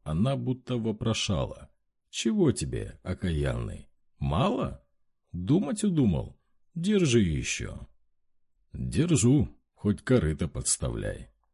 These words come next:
Сбавляю обороты, даю себе и ей краткую передышку, вслушиваюсь в голоса похитителей.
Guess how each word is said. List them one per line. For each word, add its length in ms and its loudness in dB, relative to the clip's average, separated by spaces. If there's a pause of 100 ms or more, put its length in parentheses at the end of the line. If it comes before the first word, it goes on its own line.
(200)
Сбавляю 800 0
обороты, 680 0 (220)
даю 400 -6
себе 480 -4
и 200 -12
ей 340 0 (100)
краткую 540 -4
передышку, 880 -4 (380)
вслушиваюсь 800 0
в 40 -2
голоса 480 -2
похитителей. 960 -6